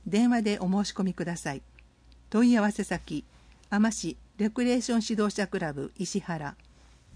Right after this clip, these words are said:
電話、四四一四三二七、零九零一二八九六三零三。大学生と一緒に学ぶ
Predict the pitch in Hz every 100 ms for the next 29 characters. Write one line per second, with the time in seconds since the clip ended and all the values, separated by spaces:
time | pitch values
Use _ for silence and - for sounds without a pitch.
0 | - - - - - - 220 208 175 175
1 | - - 214 262 277 254 185 - 160 156
2 | 202 233 254 269 240 175 180 170 156 135
3 | 127 - _ _ - - _ - 190 240
4 | 269 - 233 175 160 143 - 196 - 254
5 | 277 220 - - 196 - 156 - - -
6 | 180 - - 262 208 - 175 190 196 -
7 | 165 147 - - - - - - - -
8 | _ - - - - - - - 196 240
9 | 247 - 233 190 175 151 - 208 202 180
10 | 170 147 160